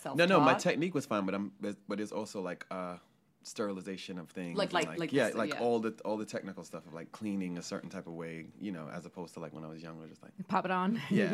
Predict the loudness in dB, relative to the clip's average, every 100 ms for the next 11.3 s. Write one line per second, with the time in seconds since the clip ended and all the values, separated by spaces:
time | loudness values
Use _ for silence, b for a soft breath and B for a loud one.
0 | 2 0 4 6 8 6 6 6 6 4
1 | 0 0 2 4 4 0 -2 2 4 4
2 | 2 2 4 6 6 6 6 6 6 6
3 | 6 6 4 4 4 4 6 6 8 6
4 | 6 4 2 4 4 4 4 4 6 4
5 | 4 2 -2 -12 -2 2 2 2 -4 -2
6 | -6 -4 -6 -8 -10 -2 0 0 -6 -4
7 | 0 0 0 -2 -4 2 4 4 2 -2
8 | -4 -8 -10 -10 -12 -14 -4 0 0 -2
9 | -4 -6 -8 -8 -8 -10 b b b -4
10 | -2 -2 -2 -4 -6 -6 -4 -4 -2 -2
11 | -2 -6 -14